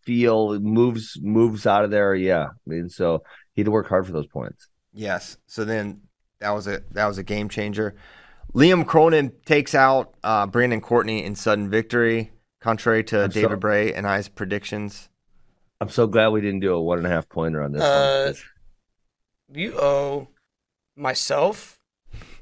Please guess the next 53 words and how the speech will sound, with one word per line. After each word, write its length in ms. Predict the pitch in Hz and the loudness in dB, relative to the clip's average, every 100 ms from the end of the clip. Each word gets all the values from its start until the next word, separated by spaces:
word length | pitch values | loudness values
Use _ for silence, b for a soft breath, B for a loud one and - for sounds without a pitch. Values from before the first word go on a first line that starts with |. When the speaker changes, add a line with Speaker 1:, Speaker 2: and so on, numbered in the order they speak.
| - | -4
Speaker 3:
uh, 220 | 143 151 | 0 0
the 100 | 143 | 0
fans 320 | 127 208 226 | 0 2 4
of 80 | 185 | 0
Nebraska, 640 | 170 143 175 175 - 143 131 | -2 4 6 6 2 -4 0
and 220 | 180 196 | 0 2
Liam 200 | 180 180 | 0 -2
Cronin, 460 | 156 180 170 170 165 | -2 0 2 0 0
and 240 | 165 190 | 0 0
Mark 220 | 185 170 170 | 2 2 0
Manning 380 | 165 156 143 - | -2 -2 -4 -8
quite 400 | - 240 403 - | 2 4 4 2
the 80 | |
apology. 800 | 196 - 202 208 175 143 143 131 b b b b - | -2 4 6 6 6 0 -6 -8 b b b b 0
Tyler, 320 | 226 226 202 | 4 6 4
w-, 180 | 170 214 | 4 0
will 140 | 196 381 | 2 0
you 100 | 415 | 0
please, 400 | - - 180 208 | 2 2 2 10
um, 80 | |
Speaker 2:
Oh, 340 | 202 294 285 226 | 12 12 12 10
we're 200 | 294 370 | 4 6
rolling 280 | 370 349 277 | 8 8 6
tapes? 520 | 254 311 392 - - _ | 2 4 2 -2 -18 _
Speaker 3:
ro-, 160 | 160 180 | -2 0
ro-, 180 | 185 196 | 2 2
ro-, 180 | 185 196 | 6 10
Speaker 2:
I'm, 240 | 196 170 | 10 8
Speaker 3:
roll 140 | 202 | 8
Speaker 2:
I'm, 80 | 202 | 10
Speaker 3:
this 160 | 254 269 | 8 8
Speaker 1:
I 60 | 120 | 8
don't 80 | |
Speaker 3:
tape? 120 | 196 202 | 8 6
Speaker 1:
remember 240 | 131 123 | 4 4
what 80 | 135 | 8
he 60 | 160 | 10
Speaker 2:
I'm 100 | 254 | 10
Speaker 1:
said. 60 | |
I 40 | 170 | 6
don't 80 | 135 | 6
Speaker 2:
claiming, 340 | 214 202 185 | 6 6 4
Speaker 1:
remember 180 | 170 160 | 2 2
what 80 | 117 | -2
he 40 | - | 2
said. 280 | 139 98 - | 2 2 2
Speaker 2:
I'm 200 | - 185 | 6 6
claiming 520 | 208 196 175 160 139 120 | 8 8 8 6 4 2
<clears throat> 80 | 123 | 8
David 320 | 151 156 120 | 8 8 4
Bray 240 | 117 110 | 6 6
influenced 460 | 104 - 82 69 - | 2 -2 -10 -8 -6
me. 160 | - | -6